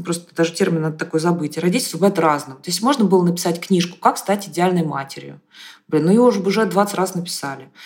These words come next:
Просто каждая пара, там, мама, ребенок, мама, папа, ребенок, это настолько уникальный компот из генов, обстоятельств, там, не знаю, под елкой ты растешь, как одуванчик, или в чистом поле,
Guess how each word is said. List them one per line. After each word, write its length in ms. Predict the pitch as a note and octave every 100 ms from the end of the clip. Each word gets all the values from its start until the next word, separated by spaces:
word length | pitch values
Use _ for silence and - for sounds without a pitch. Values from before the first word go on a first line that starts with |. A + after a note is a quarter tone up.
| - _
Просто 220 | F#3+ F3+
каждая 380 | G#3+ A3+ G#3 F#3
пара, 360 | F#3 G3+ G3 E3+
там, 180 | E3 E3
мама, 240 | F#3 F3
ребенок, 540 | E3+ E3+ E3+ D3 C#3+ -
мама, 320 | E3+ F3+ F3
папа, 300 | D#3+ E3 E3
ребенок, 500 | D3+ D3+ D3 C#3 -
это 120 | -
настолько 340 | F3 F3 G3+ F3
уникальный 520 | F3 F3 F#3 E3+ D#3+
компот 540 | D#3+ E3 F3 C#4 - - - - - - -
из 280 | F3 E3+ D3
генов, 560 | D#3 F#3+ F#3 D3+ -
обстоятельств, 1120 | - - - F3+ F3+ F3+ D#3+ D#3 C#3+ - - -
там, 200 | D3 D3
не 80 | D#3+
знаю, 220 | E3 D#3+
под 180 | F3 E3+
елкой 300 | G#3+ G#3 E3+
ты 240 | E3+ D#3+
растешь, 360 | D#3 E3 E3+ E3
как 180 | D#3+ -
одуванчик, 520 | D#3 E3 D3+ - -
или 100 | D3+
в 60 | -
чистом 340 | D#3+ - E3
поле, 460 | G#3+ B3+ A#3 E3